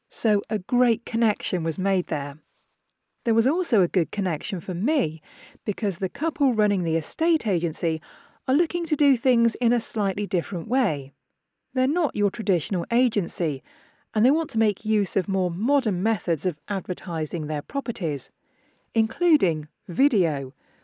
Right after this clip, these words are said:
which could well have voiceover.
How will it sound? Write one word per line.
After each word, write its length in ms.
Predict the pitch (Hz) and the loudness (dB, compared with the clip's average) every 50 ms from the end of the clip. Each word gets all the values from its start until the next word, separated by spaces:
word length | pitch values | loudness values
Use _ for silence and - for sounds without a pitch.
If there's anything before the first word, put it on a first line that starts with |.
| _ _ | _ _
which 260 | - 202 185 - - | 2 4 4 4 2
could 220 | - - 180 147 156 | -4 -6 -6 -2 0
well 300 | 233 311 320 254 214 202 | 0 2 2 2 2 0
have 300 | - 220 214 233 226 - _ _ _ _ _ _ - | 0 -2 -2 -2 -2 -6 _ _ _ _ _ _ -2
voiceover. 760 | 220 285 320 339 311 - - 196 175 165 156 160 147 139 131 | 2 2 4 2 2 2 0 2 2 2 2 0 -2 -4 -6